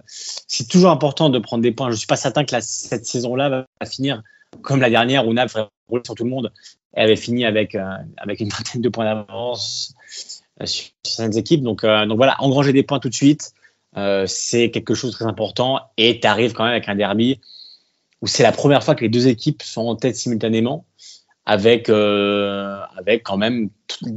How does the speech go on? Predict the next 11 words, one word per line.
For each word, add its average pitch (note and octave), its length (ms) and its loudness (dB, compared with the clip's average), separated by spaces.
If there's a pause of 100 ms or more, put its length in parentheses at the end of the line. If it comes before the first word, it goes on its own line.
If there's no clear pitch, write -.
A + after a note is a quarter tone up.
trois C#3+ 200 2
premiers A#2+ 220 2
matchs B2 220 -2
pour - 120 -16
chacune C3+ 460 -2 (760)
qui - 220 2
ont F3 60 8
montré D#3 360 6
des C#3 100 6
choses C#3 220 2
différentes, C#3+ 640 2